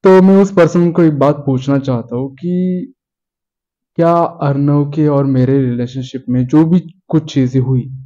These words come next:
आप वहाँ पर मौजूद थे? अगर कोई भी बात आपको किसी को बोलते भी हो ना, तो without proof या फिर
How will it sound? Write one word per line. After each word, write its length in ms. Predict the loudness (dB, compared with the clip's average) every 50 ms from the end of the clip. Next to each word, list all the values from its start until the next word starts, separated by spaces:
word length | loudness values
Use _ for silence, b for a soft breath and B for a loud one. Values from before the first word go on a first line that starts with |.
| -20 _ _ _ _ _ _ _ _ _ _ _ _ -4
आप 200 | -2 -2 -2 0 -2
वहाँ 160 | -4 -4 -4
पर 140 | -4 -2 -2
मौजूद 460 | 0 0 0 0 -2 -4 -6 -10 -10 -12
थे? 100 | -14 -14 -14 -16 -20 _ _ _ _ _ _ _ _ _ _ _ _ _ _ _ _ _ _ _ _ _ _ _ _ _ -6 -4
अगर 220 | 0 2 2 2
कोई 380 | 0 -2 -2 2 4 4 4 4
भी 120 | 2 0
बात 320 | 0 2 0 0 2 0
आपको 480 | -2 -4 -4 -6 -2 0 2 2 2 0 -2 -8 -20 _ _ _ _ _ _ _ _ -4
किसी 240 | -4 -4 0 0 -2
को 140 | 0 2 0
बोलते 440 | 2 2 2 2 2 2 2 0 2
भी 120 | 2 2
हो 160 | 2 2 0
ना, 320 | -2 -4 -4 -6 -14 -18 -20 _ _ _ _ _ _ _ _ _ _ _ _ _ _ _ _ _ _ _ _ _ 0
तो 420 | 2 4 4 6 4 2 0 -4 B B B B B B B B _ _ _ _ _ _ _ _ _ _ _ _ _ -2 0
without 440 | 2 4 4 4 2 2 0 0 2
proof 240 | 4 4 4 4 4
या 120 | 2 2
फिर 600 | 2 2 2 4 4 4 4 2 0 -2 -8 -14